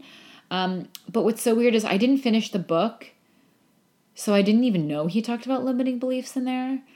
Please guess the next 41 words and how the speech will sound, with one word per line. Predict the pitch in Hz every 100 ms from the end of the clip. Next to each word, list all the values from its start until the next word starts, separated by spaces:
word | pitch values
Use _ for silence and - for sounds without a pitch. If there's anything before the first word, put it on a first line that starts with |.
| _ -
but | 180
I |
definitely | 175 180 185 185
know | 175
his | 160 170 -
whole | 160
deal | 156 143 151
is | - 139
about | - 156 151 214
dissociating | 151 - 147 147 151 143 143 139
from | 131 139
the | 139 -
ego | 147 143 139 135
and | 147
watching | 143 131 - 151 151
your | 156
thoughts | 147 139 - -
and | -
being | - -
aware | 214 220 214 208
of | 196
your | 190
thoughts. | 175 170 160 - - - 147
And, | 143 139 139 - - - _ _ -
um, | 160 147 135 - - - _ - - _
and | 196 202
the | 202
idea | 202 175 196 208
of, | - 220 208
like, | 208
coming | - 180 180
back | 170 180
into | 170
your | 170
body | 170 156 165 170
and | 170 147
grounding | 147 143 151 175 196 202
is | - 165
very | 160 165
similar | 170 - 160 156 151 147
to, | - 160 147 143 139 135